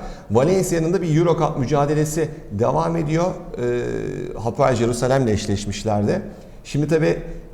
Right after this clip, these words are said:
e, biz bu yorumları yaparken Valencia'nın durumu şu an net değil. Ama böyle zor bir karşılaşmadan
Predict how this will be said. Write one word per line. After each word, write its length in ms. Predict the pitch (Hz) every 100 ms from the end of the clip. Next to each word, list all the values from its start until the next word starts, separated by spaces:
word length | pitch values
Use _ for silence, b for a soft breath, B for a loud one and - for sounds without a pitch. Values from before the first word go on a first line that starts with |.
| -
e, 580 | 123 127 123 123 123 123
biz 180 | 151
bu 100 | 147
yorumları 360 | 156 160 160 165
yaparken 520 | 165 165 160 180 180
Valencia'nın 400 | 147 151 156 160
durumu 220 | 139 139
şu 140 | 143 147
an 160 | 139
net 260 | 131 - -
değil. 240 | 160 196 - B B B
Ama 460 | 165 165 190 - 104
böyle 260 | 131 170 160
zor 220 | 151 175
bir 80 | 160
karşılaşmadan 680 | 147 131 139 123 127 160